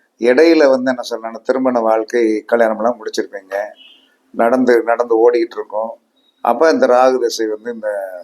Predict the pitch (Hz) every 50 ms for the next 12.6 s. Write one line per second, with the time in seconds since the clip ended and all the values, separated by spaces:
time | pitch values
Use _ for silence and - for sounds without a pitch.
0 | - - 117 113 - 120 120 113 113 107 104 101 101 98 101 101 98 - 110 107
1 | - 104 101 - _ 101 95 92 95 92 95 92 _ 113 139 165 - - - -
2 | - 131 127 - 135 135 127 110 113 113 117 123 120 120 120 110 107 107 101 95
3 | 95 95 - 107 104 - 101 92 95 - - 92 90 90 87 85 87 110 143 180
4 | - - _ _ _ _ _ _ _ _ 120 127 120 123 120 107 107 104 - -
5 | 110 104 98 - 98 98 92 - - _ _ _ _ _ _ _ _ _ _ _
6 | _ _ _ _ _ _ _ _ - 135 135 143 143 135 143 127 123 120 120 117
7 | 113 110 110 113 117 117 117 113 - _ _ _ _ _ 123 120 123 127 127 123
8 | 117 113 117 135 131 113 107 - 110 117 117 120 127 123 107 104 95 98 101 98
9 | 101 110 110 - - 98 95 - 98 95 95 - _ _ _ _ - - - _
10 | _ _ _ _ _ _ _ - - _ _ _ - - - _ _ _ - 113
11 | 135 156 160 156 151 143 139 127 143 135 131 127 127 123 120 117 113 120 131 147
12 | 160 165 165 160 143 123 113 110 110 113 110 -